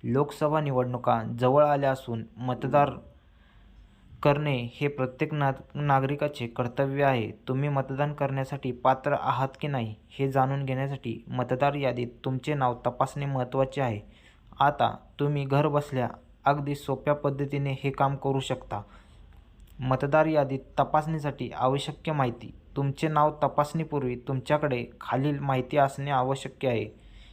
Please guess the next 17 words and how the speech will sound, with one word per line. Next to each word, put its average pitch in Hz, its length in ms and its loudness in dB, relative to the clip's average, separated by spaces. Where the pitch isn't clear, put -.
एक, 147 300 2
इपिक 139 380 -4
नंबर. 135 340 2
तुमच्या 139 340 2
वोटर 147 360 2
आयडी 139 360 4
कार्डवरील 143 720 2
इपिक, 151 440 -2
इलेक्ट्रॉक्स 147 800 2
फोटो 139 440 -2
आयडेंटिफिकेशन 143 1040 -2
कार्ड 127 280 4
नंबर. 127 420 -2
इतर 156 320 2
माहिती, 131 500 0
तुमचे 135 280 -2
वय 139 500 4